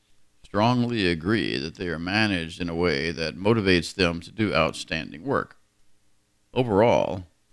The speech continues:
only thirty-three percent of U S workers report that they're actively engaged in their work.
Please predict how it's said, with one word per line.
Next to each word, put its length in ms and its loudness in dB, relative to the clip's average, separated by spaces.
only 300 2
thirty-three 540 -6
percent 400 -14
of 80 -8
U 180 -2
S 140 -6
workers 420 -6
report 480 -2
that 140 -18
they're 160 2
actively 600 -2
engaged 580 -2
in 120 -12
their 140 -14
work. 320 -12